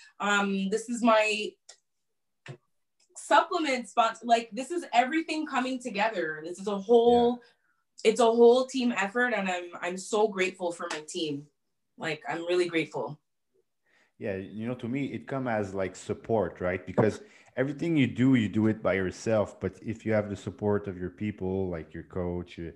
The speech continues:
Speaker 2: you know, the sponsor, it, it helps, right?
Speaker 1: That's
Speaker 2: So
Speaker 1: it. It just makes it that much, that much,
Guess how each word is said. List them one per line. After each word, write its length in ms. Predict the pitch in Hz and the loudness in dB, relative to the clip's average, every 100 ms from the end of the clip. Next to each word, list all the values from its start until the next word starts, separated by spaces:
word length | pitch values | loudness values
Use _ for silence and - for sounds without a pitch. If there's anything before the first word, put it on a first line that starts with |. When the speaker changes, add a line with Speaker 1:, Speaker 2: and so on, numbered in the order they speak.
| _ _ _ _ _ _ - | _ _ _ _ _ _ -20
Speaker 2:
you 280 | 90 90 95 | -18 -12 -8
know, 100 | 92 | -8
the 80 | 87 | -10
sponsor, 680 | - 98 95 92 - 95 92 | -4 0 0 -2 -2 0 0
it, 120 | 92 - _ - | -2 -10 _ -6
it 200 | 113 - | -4 4
helps, 320 | 135 98 - | 4 4 2
right? 320 | 95 98 120 - _ _ _ _ | 2 2 0 -6 _ _ _ _
Speaker 1:
That's 200 | 226 - | -2 4
Speaker 2:
So 60 | 240 | 4
Speaker 1:
it. 240 | 190 175 | 6 6
It 100 | 196 196 | 2 -4
just 200 | 202 240 | -2 0
makes 200 | 233 262 | 2 0
it 120 | - | 2
that 180 | 202 196 | 2 2
much, 240 | 208 - - _ _ _ _ _ | -4 -8 -12 _ _ _ _ _
that 220 | 196 196 | 2 2
much, 420 | 214 202 - - | 0 -8 -10 -12